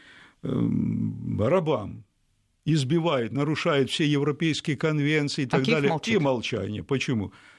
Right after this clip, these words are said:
Speaker 1: Да потому что им запрещено, потому что Польша в какой-то мере, да, и руководство выступает адвокатом.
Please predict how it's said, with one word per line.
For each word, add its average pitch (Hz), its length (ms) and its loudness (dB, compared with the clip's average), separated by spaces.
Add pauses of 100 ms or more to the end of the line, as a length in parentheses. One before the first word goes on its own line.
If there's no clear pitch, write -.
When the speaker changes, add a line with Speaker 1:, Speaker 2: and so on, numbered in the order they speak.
(540)
Speaker 1:
Да 123 140 2
потому 160 380 0
что - 140 -2
им 160 140 2
запрещено, 170 720 0
потому 120 360 0
что 143 120 0
Польша 208 540 0
в 107 60 -8
какой-то 131 480 2
мере, 101 320 2
да, 143 220 0
и - 20 2
руководство 113 500 0
выступает 113 600 -2
адвокатом. 117 800 -2